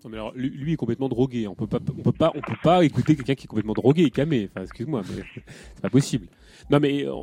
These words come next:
il y a, il y a quand même cette espèce de, pour moi, c'est, ces gens qui ont, qui ont tenté de fuir le train et qui sont gelés, euh, dans, dans les glaces, pour moi, c'est, c'est un peu cette figure de, de, de, de l'exclusion, quoi. C'est-à-dire que si tu sors de la machinerie capitaliste, ou si tu essaies d'y, d'y sort-, d'en sortir,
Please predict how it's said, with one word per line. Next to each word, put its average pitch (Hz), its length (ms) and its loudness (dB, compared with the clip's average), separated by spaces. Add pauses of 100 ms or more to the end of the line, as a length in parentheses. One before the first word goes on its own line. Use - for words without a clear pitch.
il 143 60 -2
y 147 60 2
a, 160 80 0
il 165 60 -10
y 156 40 2
a 147 40 -2
quand 190 100 0
même 214 100 0
cette 165 180 -2
espèce 160 240 -2
de, 147 80 4
pour 151 200 4
moi, 196 140 4
c'est, 131 500 -4
ces - 200 -8
gens 160 160 2
qui - 140 -6
ont, 113 220 -4
qui - 120 -14
ont 107 80 -8
tenté 135 280 -4
de 135 60 -6
fuir - 180 -6
le 113 100 -2
train 135 240 -8
et 120 60 -6
qui - 60 -20
sont - 140 -12
gelés, 123 460 -4 (560)
euh, 92 760 -12
dans, 98 160 -14
dans 104 120 -14
les 104 120 -8
glaces, 160 400 -6 (500)
pour - 80 -12
moi, 139 120 2
c'est, 104 240 -8
c'est - 160 -10
un 101 60 -6
peu 143 120 -2
cette - 180 -8
figure 123 300 -2
de, 110 160 -2
de, 104 200 -4
de, 101 200 -6
de 101 140 -6
l'exclusion, 123 520 -6
quoi. 85 280 -16
C'est-à-dire 92 300 -14
que 95 120 -12
si 107 160 -18
tu - 160 -16
sors 156 300 0
de 123 60 0
la 110 80 0
machinerie 110 320 -6
capitaliste, 110 600 -10 (220)
ou - 40 -20
si - 140 -14
tu 107 60 -10
essaies 113 140 -4
d'y, 104 320 -16
d'y 107 220 -16
sort-, - 300 -12
d'en 107 100 -8
sortir, - 480 -4